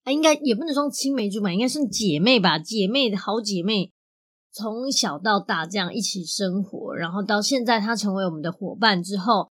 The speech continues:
我觉得有她真的让我很安心。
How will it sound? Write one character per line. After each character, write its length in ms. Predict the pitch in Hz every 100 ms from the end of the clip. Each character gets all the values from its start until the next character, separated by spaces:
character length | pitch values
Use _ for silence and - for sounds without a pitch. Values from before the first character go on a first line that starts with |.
| _ -
我 100 | 220
觉 120 | 269
得 80 | 320
有 280 | 240 180 185
她 280 | - 226 247
真 160 | 247
的 100 | 233
让 260 | 208 233 190
我 60 | 185
很 320 | - 185 160
安 260 | - 196 196
心。 540 | 185 - 196 185 185